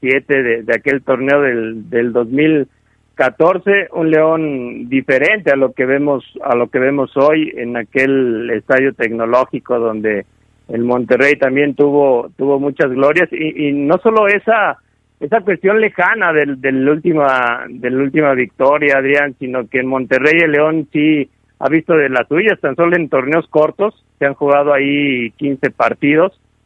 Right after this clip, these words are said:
nueve de estos quince partidos han sido ganados por Monterrey, una sola victoria por, por León y, y cinco empates. Y, y lo, y lo que a mí me llama más la atención es todos los goles que se ha llevado el León.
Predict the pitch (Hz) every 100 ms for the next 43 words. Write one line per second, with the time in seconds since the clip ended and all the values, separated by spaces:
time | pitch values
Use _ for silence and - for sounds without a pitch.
0 | _ - 131 175 285 320 254 214 233 220
1 | 185 196 180 190 147 147 135 160 202 262
2 | - - 151 151 147 147 131 131 143 139
3 | - 117 117 113 120 110 123 151 - -
4 | 139 135 117 131 127 107 127 127 131 -
5 | 113 110 113 - 120 117 117 127 175 147
6 | - 120 - 135 117 131 120 110 202 214
7 | 143 - _ _ _ _ - 139 160 170
8 | 170 170 175 143 185 175 202 226 220 226
9 | 208 208 214 185 160 175 208 185 - 190
10 | _ _ 185 208 190 190 226 - 165 196
11 | 196 208 208 175 180 311